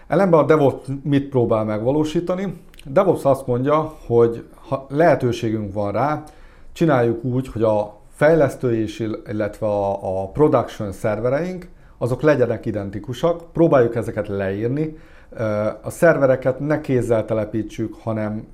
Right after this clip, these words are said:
legyen egy leíró, ami alapján tudjuk reprodukálni ezeket a, ezeket a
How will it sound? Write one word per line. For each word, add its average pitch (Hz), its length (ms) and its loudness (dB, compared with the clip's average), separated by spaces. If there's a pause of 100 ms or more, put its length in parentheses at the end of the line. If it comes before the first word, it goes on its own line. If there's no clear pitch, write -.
(120)
legyen 117 380 0
egy 101 140 -4
leíró, 120 600 0
ami 110 360 -4
alapján 113 640 -2
tudjuk 123 300 -2
reprodukálni 101 680 -4
ezeket 98 440 -8
a, 95 240 -6 (600)
ezeket 117 300 -6
a 156 60 -8